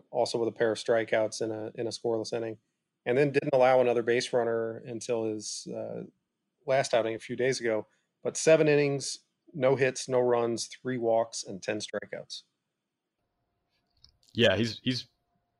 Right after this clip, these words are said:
Speaker 2: been dealing, and it's, uh, it's passing the eye test too. Like, I've checked in and watched <clears throat> a little bit of, uh, watch him throw a little bit, and it's, the stuff is really hot. You know, it, it looks like he's comfortable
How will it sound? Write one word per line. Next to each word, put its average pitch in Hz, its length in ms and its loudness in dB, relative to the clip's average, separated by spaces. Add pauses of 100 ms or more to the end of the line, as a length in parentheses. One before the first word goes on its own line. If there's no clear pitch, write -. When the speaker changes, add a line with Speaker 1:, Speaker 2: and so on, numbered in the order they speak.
(140)
Speaker 2:
been 110 120 2
dealing, 104 340 2
and 87 140 -2
it's, - 280 -4
uh, 80 360 -4
it's 104 220 -6
passing 127 360 2
the 92 80 0
eye 98 120 4
test - 280 -4
too. 107 140 -2
Like, 92 180 -2
I've 101 100 -4
checked - 280 -2
in 101 100 -2
and 95 100 -4
watched 95 320 -2 (180)
<clears throat> - 200 -8
a 123 420 2
little 104 240 0
bit 101 160 2
of, 98 160 0
uh, 90 220 0 (680)
watch 110 140 0
him 104 80 -4
throw 117 200 0
a 104 60 0
little 98 140 0
bit, 95 200 2
and 98 300 0
it's, - 280 -8 (360)
the 123 80 0
stuff - 280 4
is - 140 0
really 101 220 2
hot. 90 240 0
You 92 60 -2
know, 95 160 2
it, 101 160 -2
it 113 140 0
looks 107 300 -2
like 98 220 0
he's 95 260 -6
comfortable 98 680 -4